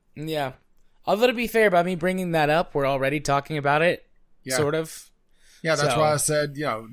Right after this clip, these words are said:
Speaker 2: uh, definitely not. <laughs>
Speaker 1: Fair play. Fair play. Yeah, I'm tired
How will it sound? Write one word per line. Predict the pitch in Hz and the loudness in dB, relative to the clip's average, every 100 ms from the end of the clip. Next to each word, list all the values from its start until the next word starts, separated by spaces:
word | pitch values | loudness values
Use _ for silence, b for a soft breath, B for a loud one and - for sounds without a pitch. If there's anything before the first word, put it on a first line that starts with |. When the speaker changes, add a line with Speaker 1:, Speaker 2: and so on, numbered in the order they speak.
| - | -10
Speaker 2:
uh, | 135 | -8
definitely | 113 117 117 117 | -6 -8 -8 -8
not. | 135 143 - - - 170 - | -6 -6 -6 -6 -2 -2 -4
<laughs> | - - | -12 -20
Speaker 1:
Fair | - - 143 | -8 -4 -2
play. | 139 110 - - - - - | -2 -6 -8 -16 -20 -20 -20
Fair | - - 117 117 120 120 95 - - | -20 -12 -10 -10 -10 -12 -16 -20 -20
play. | - 87 90 67 55 52 58 - _ _ _ B B B B B B B B B B B - | -20 -16 -16 -16 -18 -20 -20 -20 _ _ _ B B B B B B B B B B B 0
Yeah, | 262 339 233 B B B | 4 4 2 B B B
I'm | 208 254 | -2 0
tired | 247 214 208 220 | 4 6 6 4